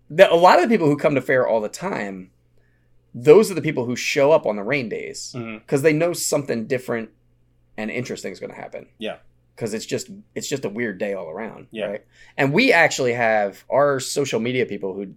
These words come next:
Speaker 1: who've been doing marketing stuff for us. They've been trying to pitch the idea that we're rain or shine and, like, there's stuff to do even if it is raining.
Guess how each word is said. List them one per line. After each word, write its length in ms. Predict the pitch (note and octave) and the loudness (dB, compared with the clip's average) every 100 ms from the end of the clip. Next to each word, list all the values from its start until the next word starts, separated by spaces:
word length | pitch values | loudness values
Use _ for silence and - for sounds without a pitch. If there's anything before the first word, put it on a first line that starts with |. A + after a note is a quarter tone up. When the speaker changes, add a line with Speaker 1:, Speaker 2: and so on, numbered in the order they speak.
| - | -16
Speaker 1:
who've 320 | G2+ F#2 - | -14 -14 -10
been 200 | G#2+ G2 | -10 -8
doing 300 | G#2 G2+ G2 | -8 -8 -8
marketing 320 | G#2 G#2+ A2+ | -8 -8 -8
stuff 200 | F#2 - | -10 -10
for 120 | A2 F#2 | -8 -8
us. 240 | F2 - _ _ _ _ - _ _ _ - _ _ _ | -8 -14 _ _ _ _ -20 _ _ _ -20 _ _ _
They've 240 | C3+ D#3 F#3+ | 8 8 8
been 100 | D#3 | 4
trying 220 | D#3+ C3 | 2 0
to 40 | A#2 | 0
pitch 340 | - A#3 - | -2 -2 0
the 140 | C#3+ A2+ | 0 0
idea 280 | G#2+ G#2 G2+ | 0 -2 -4
that 140 | - | -6
we're 140 | G#2 G#2 | -6 -6
rain 260 | G2+ A#2+ A2 | -4 -4 -4
or 80 | |
shine 500 | G2 D#3+ D#3+ B2+ A#2 | -4 -2 -2 -4 -6
and, 100 | A2 | -6
like, 120 | G#2+ G#2+ | -8 -6
there's 200 | G#2+ - | -8 -4
stuff 200 | A#2 - | -4 -4
to 60 | |
do 380 | G2+ C3+ A2+ G#2 | -6 -4 -4 -6
even 180 | G2+ G#2 | -8 -8
if 100 | F#2+ | -6
it 60 | C#3 | 2
is 160 | G3 G#2 | 2 0
raining. 400 | F2+ E2 - | -12 -16 -20